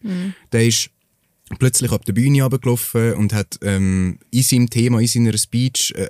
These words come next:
Speaker 2: äh, äh, eine im Publikum, eine Zuschauerin, berührt und hat mit ihr interagiert. Und wir sind alle so gewesen, «Oh mein Gott, der hat sie jetzt
Speaker 1: <laughs>
Speaker 2: angelangt.»
Speaker 1: Ja.
Speaker 2: Und sie hat's aber irgendwie easy genommen und das Publikum auch. Und er hat wirklich die Grenze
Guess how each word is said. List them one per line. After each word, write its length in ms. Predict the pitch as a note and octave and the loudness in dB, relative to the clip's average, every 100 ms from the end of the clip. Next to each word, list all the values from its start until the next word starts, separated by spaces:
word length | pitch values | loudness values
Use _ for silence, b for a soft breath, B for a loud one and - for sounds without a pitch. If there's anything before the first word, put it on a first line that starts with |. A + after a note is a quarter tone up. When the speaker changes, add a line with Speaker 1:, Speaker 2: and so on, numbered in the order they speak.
| F#2 | -6
Speaker 2:
äh, 40 | G2 | -8
äh, 80 | G2+ - _ _ - | -6 -8 _ _ -6
eine 280 | G2+ G#2 | 0 2
im 160 | G2 F#2+ | 2 -2
Publikum, 480 | - C3+ D3+ - C3 | -2 -4 -4 -2 -2
eine 100 | A2+ | -2
Zuschauerin, 760 | - B2 B2 A2+ A2 A2 A2+ A2+ B B | -2 -2 -2 -2 0 2 2 0 B B
berührt 640 | G#2 G#2+ A2 C#3 D3+ - | 0 2 4 4 2 -4
und 220 | G#2+ G#2 G2+ | 0 0 0
hat 80 | |
mit 100 | G#2 G2 | -2 0
ihr 100 | F#2 | 0
interagiert. 640 | F#2+ G#2+ F#2+ F#2 B2+ C3 | 0 0 -2 -2 -2 -2
Und 60 | G2 | -4
wir 40 | |
sind 120 | F#2+ | -6
alle 120 | F#2 F#2 | -8 -8
so 60 | |
gewesen, 180 | F#2+ - | -8 -8
«Oh 60 | F2 | -8
mein 120 | F2 | -6
Gott, 280 | A2 - - B B | -8 -8 -16 B B
der 120 | - | 0
hat 80 | A3+ | 0
sie 120 | B3 | 0
jetzt 180 | F#2+ - | 0 -2
Speaker 1:
<laughs> 60 | - | -2
Speaker 2:
angelangt.» 720 | B2 - C#3 G2 E2 - - | -2 0 0 0 -2 -4 -4
Speaker 1:
Ja. 280 | G3+ G3 F#3+ B B B | -4 -4 -8 B B B
Speaker 2:
Und 380 | - A2+ G2+ - | 0 2 2 0
sie 220 | - - C3+ | -4 0 0
hat's 140 | C#3 | 0
aber 140 | A#2 G#2+ | -2 0
irgendwie 200 | G2+ F#2 | 0 0
easy 280 | C3+ D3+ D#3+ | 0 0 0
genommen 480 | - C#3+ C#3+ D3 | 0 2 4 2
und 340 | - G#2+ G2+ - | 2 2 0 -2
das 80 | - | -6
Publikum 480 | B2 A2+ A2 G2+ - | -4 -2 -2 -2 -2
auch. 160 | A#2+ | 0
Und 100 | C#3 | 2
er 60 | C3 | 0
hat 80 | C3 | -2
wirklich 240 | C#3+ - - | -4 -6 -4
die 140 | C#3 | -4
Grenze 560 | B2 C3 D3+ - C#3+ | -2 0 0 0 -2